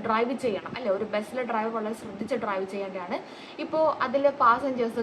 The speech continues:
കൈയും കാലും ഒക്കെ വെളിയിലിട്ടൊക്കെ ഇരിക്കുകയാണ്. ആ, ഒരു ആക്സിഡന്റ് പറ്റി, പാസഞ്ചേഴ്സിന് ആ കയ്യിൽ അല്ലെങ്കിൽ, ഏഹ്, അവരുടെ ബോഡിയിൽ ഒരു ഇഞ്ചുറി പറ്റിയെന്ന് വിചാരിക്കാം. ഈ res ipsa loquitur പ്രിൻസിപ്പിൾ പറയുന്നത് എന്താണ്? Defendant is liable. ഡിഫൻഡന്റ് ശ്രദ്ധിച്ച് ഓട്ടിക്കണമായിരുന്നു.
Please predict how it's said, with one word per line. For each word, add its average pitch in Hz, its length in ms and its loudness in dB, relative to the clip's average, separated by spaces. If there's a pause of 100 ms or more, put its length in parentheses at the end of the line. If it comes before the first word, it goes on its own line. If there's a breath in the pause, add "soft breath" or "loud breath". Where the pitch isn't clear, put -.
കൈയും 233 260 0
കാലും 220 280 4
ഒക്കെ 220 140 -2
വെളിയിലിട്ടൊക്കെ 220 640 -2
ഇരിക്കുകയാണ്. 190 540 -4 (500 loud breath)
ആ, 226 60 4
ഒരു 247 260 4
ആക്സിഡന്റ് 262 500 4
പറ്റി, 180 320 -2 (320)
പാസഞ്ചേഴ്സിന് 262 920 2
ആ 226 80 4 (120)
കയ്യിൽ 233 400 0 (100)
അല്ലെങ്കിൽ, 226 380 0
ഏഹ്, 208 560 0 (100)
അവരുടെ 220 540 0
ബോഡിയിൽ 226 440 2
ഒരു 233 100 4
ഇഞ്ചുറി 226 420 2
പറ്റിയെന്ന് 214 420 -2
വിചാരിക്കാം. 170 800 -6 (180)
ഈ 311 260 6
res 233 200 0
ipsa 330 280 0
loquitur 269 400 0
പ്രിൻസിപ്പിൾ 262 420 0
പറയുന്നത് 220 300 0
എന്താണ്? 196 260 -2 (240)
Defendant 349 500 2
is - 160 -2
liable. 185 360 2
ഡിഫൻഡന്റ് 339 400 2
ശ്രദ്ധിച്ച് 269 380 -6
ഓട്ടിക്കണമായിരുന്നു. 196 720 -6